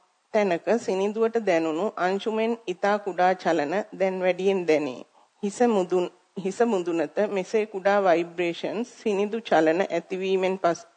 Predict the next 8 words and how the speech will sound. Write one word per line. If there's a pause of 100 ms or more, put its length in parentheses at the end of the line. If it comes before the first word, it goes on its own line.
(580)
ඇතිවීමෙන්
පසුව (180)
එය
සුලියක්
වාගේ
හිස
ඇතුලේ
කැරකුණි.